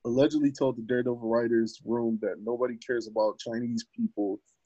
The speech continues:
and Asian people in film and television projects. One storyline that Loeb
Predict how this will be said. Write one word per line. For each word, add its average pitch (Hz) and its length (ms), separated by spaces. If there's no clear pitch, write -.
and 113 180
Asian 113 320
people 101 560
in 110 220
film 123 320
and 113 100
television 110 640
projects. 107 520
One 160 360
storyline 160 720
that 127 160
Loeb 135 460